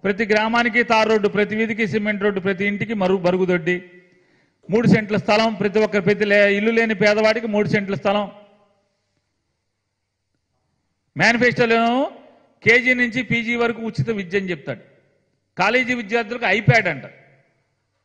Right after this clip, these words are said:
పద్నాలుగు మేనిఫెస్టో ఇది. అధికారం వచ్చిన తర్వాత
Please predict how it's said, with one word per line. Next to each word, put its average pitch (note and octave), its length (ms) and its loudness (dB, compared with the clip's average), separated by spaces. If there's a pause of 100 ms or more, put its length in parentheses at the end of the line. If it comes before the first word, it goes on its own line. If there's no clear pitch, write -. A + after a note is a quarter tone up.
(840)
పద్నాలుగు G#3+ 400 -4
మేనిఫెస్టో G#3+ 520 -4
ఇది. D3+ 220 -10 (3000)
అధికారం A#3+ 400 0
వచ్చిన A#3 260 -8
తర్వాత A#3+ 440 -4